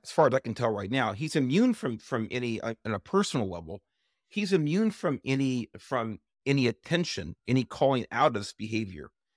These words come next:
I don't know if he feels like he's hundred percent protected or if he's just so ideologically insulated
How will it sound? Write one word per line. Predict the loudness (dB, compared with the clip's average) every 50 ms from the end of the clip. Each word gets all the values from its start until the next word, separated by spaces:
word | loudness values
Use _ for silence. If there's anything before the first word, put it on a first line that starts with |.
| _ _ _ -2
I | -2 0
don't | 0
know | 0 0
if | -2
he | -2 -6
feels | -2 0 -2 0 0
like | -4 -8
he's | -8 -4 -4
hundred | -4 -4 -4 -6
percent | -8 -10 -8 -8 -8 -10
protected | -10 -8 _ 4 4 4 4 _ 2 2 2 0 -2 -4
or | -2 0 0
if | 0 -2
he's | -4 -6 -4
just | -4 -6 -6 -4 -2
so | -2 0 0 -2 -4 -6 -10 -14 _ _ _ _ _ _ _
ideologically | 0 0 0 0 -2 -2 -2 -2 -4 -4 -10 -12 -8 -6 -4 -4 -4 -4 -6 -10 -12 _ _ _ _ _ _ _ _ _
insulated | -2 -2 0 -2 -4 0 0 2 2 2 0 0